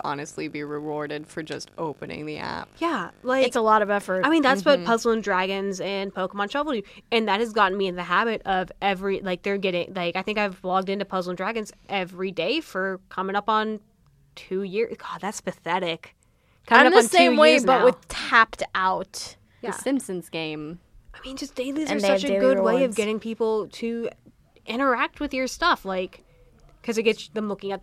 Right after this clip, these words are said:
Speaker 2: the advertisements. It has them potentially getting, mi-, 'cause I am guilty of buying microtransactions mainly
Speaker 1: Same.
Speaker 2: in Pokemon Shuffle
Speaker 1: Oh,
Speaker 2: when
Speaker 1: yeah.
Speaker 2: I'm like, "Ugh, five more moves and I could get this," or, like, "I just wanna capture this Rayquaza 'cause I've been battling it for twenty times now. I just wanna catch it."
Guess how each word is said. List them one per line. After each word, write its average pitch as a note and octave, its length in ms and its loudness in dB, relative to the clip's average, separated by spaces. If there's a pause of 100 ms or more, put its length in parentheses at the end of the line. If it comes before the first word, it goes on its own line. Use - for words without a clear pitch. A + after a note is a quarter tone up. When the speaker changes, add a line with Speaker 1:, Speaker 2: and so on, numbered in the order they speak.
Speaker 2:
the F3 160 -10
advertisements. G3 880 -2
It F#3+ 120 -10
has F3 260 -4
them F3+ 160 -10
potentially F3+ 400 -8
getting, F3 200 -8
mi-, F3 120 -6 (140)
'cause - 140 -14
I F3 220 -4 (360)
am F#3 140 -6
guilty E3+ 420 -8
of E3 140 -6
buying E3+ 280 -6
microtransactions F3+ 880 -10
mainly F3+ 160 -8
Speaker 1:
Same. F3 180 -2
Speaker 2:
in F3 120 -4
Pokemon F3+ 400 -4
Shuffle F#3+ 400 -4
Speaker 1:
Oh, F#3 40 -2
Speaker 2:
when G#3 100 2
Speaker 1:
yeah. E3+ 160 0
Speaker 2:
I'm F#3+ 100 -4
like, F#3 240 -2 (400)
"Ugh, A3+ 300 2
five G3+ 340 4
more A#3 180 8
moves C4 320 4
and G#3 80 -8
I G3+ 60 -4
could G#3+ 220 -6
get A#3+ 280 0
this," C#4 320 6
or, G#3+ 180 -4
like, G3 440 -2
"I G3+ 160 0
just A3 240 -8
wanna G#3 300 0
capture G#3+ 560 2
this B3+ 240 0 (240)
Rayquaza A#3+ 760 2
'cause G#3 260 -4
I've G3 400 -2
been G#3+ 360 -4
battling A3+ 500 2
it - 220 -8
for G3+ 160 -6
twenty A#3+ 400 -2
times B3 360 -2
now. G#3+ 120 -4
I G3+ 60 -8
just B3 200 -16
wanna B3 140 -8
catch D4 240 -6
it." - 160 -6